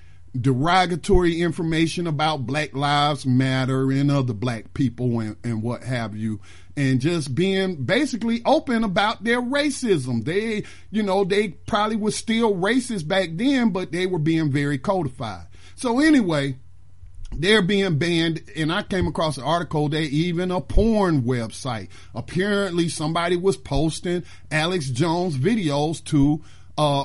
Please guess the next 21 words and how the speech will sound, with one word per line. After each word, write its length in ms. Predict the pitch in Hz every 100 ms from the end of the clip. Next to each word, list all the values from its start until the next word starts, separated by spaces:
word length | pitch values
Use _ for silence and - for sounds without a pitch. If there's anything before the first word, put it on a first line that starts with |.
| -
a 160 | 160
porn 500 | 160 220 269 277 202
website 840 | 143 139 123 117 - 123 95 - - - - 120 120
called 400 | - 165 165 156
YouPorn. 720 | 151 294 311 - 131 104 87 - - - -
And 160 | 240 240
even 320 | 262 262 262
YouPorn 840 | 277 349 339 - 220 156 120 98 - - - - -
<laughs> 500 | 131 233 175 226 139
took 340 | - 254 -
his 300 | - 196 175
content 840 | - 202 170 156 151 - 156 131 120
down, 460 | 160 147 131 120 - -
saying 480 | - - 185 185 220
that 360 | 185 190 208 139
we 220 | 131 196
have 320 | 190 170 180 -
standards 720 | - 240 269 190 175 233 196
against 400 | 185 165 190 208
hate 280 | 262 302 262
speech 640 | - 190 127 - -